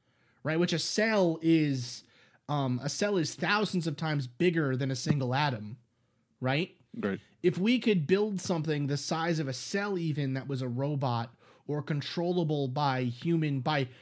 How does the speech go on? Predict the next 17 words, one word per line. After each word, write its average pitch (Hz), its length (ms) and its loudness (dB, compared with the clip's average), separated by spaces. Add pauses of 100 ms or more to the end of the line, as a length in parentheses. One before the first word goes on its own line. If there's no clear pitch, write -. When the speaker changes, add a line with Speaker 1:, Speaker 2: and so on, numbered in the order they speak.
(180)
Speaker 1:
at 165 160 0
the 156 80 -2
bulk 165 460 0
scale, 156 480 0
like 127 160 -2
a 127 60 -2
doctor 139 580 0
or 123 40 0
something 120 420 -4
could 123 140 -10
control, 127 680 -2 (560)
then 170 160 2
we 220 160 4
could, 202 240 0
for 170 160 0
instance, 160 400 0
potentially, 156 880 0